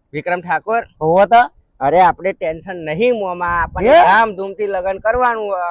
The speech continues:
Speaker 1: ઓડી ગાડી લઈને આપણે કોને બોલાવવાનો ખબર?
Speaker 2: કોને?
Speaker 1: તો સોમલો ને રેખલી નાવલી વાળા વીડિયો બનાવવા નવગણભાઈ.
Speaker 2: હે?
Speaker 1: એમને તો ઓડી ગાડી લઈને બોલાવાના.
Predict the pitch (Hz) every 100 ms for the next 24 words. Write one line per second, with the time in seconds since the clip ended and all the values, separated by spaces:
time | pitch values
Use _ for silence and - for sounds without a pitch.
0 | 156 _ _ 175 190 196 247 190 185 190
1 | 214 202 208 185 - 185 190 170 127 110
2 | 107 101 - 139 190 _ _ - 214 208
3 | 175 - - _ 165 - 143 143 147 160
4 | 151 139 131 - 151 156 _ _ _ _
5 | 139 131 131 139 143 139 139 127 139 143
6 | 147 147 139 156 123 123 151 143 190 202
7 | - - - _ 180 240 359 370 - _
8 | _ - 196 196 226 254 226 226 226 233
9 | 247 269 269 254 226 190 147 135 117